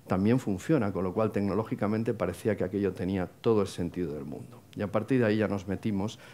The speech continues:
a intentar entender por qué este bicho reducía el depósito de grasa en elegans. Para eso hicimos algo que técnicamente llamamos transcriptómica y metabolómica, que es tan trivial como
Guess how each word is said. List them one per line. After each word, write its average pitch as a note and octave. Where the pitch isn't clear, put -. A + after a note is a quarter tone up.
a G#2
intentar G2
entender G#2
por C3
qué C3
este A#2+
bicho A2
reducía F#2
el F#2+
depósito F#2+
de F2
grasa -
en C#2+
elegans. -
Para G2+
eso G2+
hicimos G2+
algo G#2
que F#2
técnicamente G2+
llamamos F#2+
transcriptómica G2
y F#2+
metabolómica, B2+
que -
es -
tan G2
trivial G#2+
como A#2